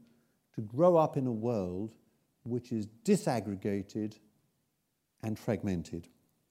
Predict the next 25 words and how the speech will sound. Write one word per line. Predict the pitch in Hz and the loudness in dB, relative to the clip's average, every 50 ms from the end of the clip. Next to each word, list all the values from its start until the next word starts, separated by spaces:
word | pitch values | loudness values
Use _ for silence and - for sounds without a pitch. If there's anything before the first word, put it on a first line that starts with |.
| _ _ _ _ _ _ _ _ _ _ _ _ _ - | _ _ _ _ _ _ _ _ _ _ _ _ _ -12
And | - 113 117 | -10 -10 -8
perhaps | 120 135 185 208 208 - - | -4 -4 -4 -4 -6 -8 -12
the | - 147 | -10 -10
task | 127 - - 175 185 180 170 - - - - 147 | -10 -6 -2 2 2 2 2 2 -2 -8 -8 -8
which | 131 - - - | -8 -6 -6 -4
Donald | 156 156 156 143 135 120 - - | -2 -2 0 -2 -2 -4 -6 -6
Trump | - 170 160 147 113 - - | -4 -2 -2 -2 -4 -6 -10
has | 113 - | -12 -10
set | - - 151 - | -6 -8 -6 -4
the | 120 110 | -4 0
rest | 117 170 190 - - - - | 4 4 4 4 2 -4 -6
of | - 104 | -2 0
us | 117 120 - - - - _ _ _ _ _ _ _ _ _ _ - | 0 0 -2 -8 -16 -20 _ _ _ _ _ _ _ _ _ _ -14
is | 131 | -12
to | - - - 131 123 | -10 -8 -8 -6 -4
consider | - 127 120 113 - 151 135 135 131 127 110 | -4 -4 -2 0 0 2 2 4 4 2 2
how | 98 131 151 160 160 | 0 2 2 4 6
we | 147 139 131 | 6 6 4
can | 127 - 127 127 120 | 4 2 -2 -2 -2
prevent | 120 127 120 107 110 165 196 185 156 127 - | 0 0 0 4 6 6 6 6 6 4 2
our | 117 98 95 92 | 2 2 2 2
world | 92 104 101 98 98 98 98 95 | 2 4 4 4 4 4 2 0
from | - 107 95 | -2 -6 -4
becoming | 90 104 98 - - 147 143 135 113 104 98 | -4 -4 -4 -4 -4 -2 -2 -2 -2 -2 -4
one | 95 101 101 104 104 104 107 | -4 -4 -4 -4 -4 -6 -8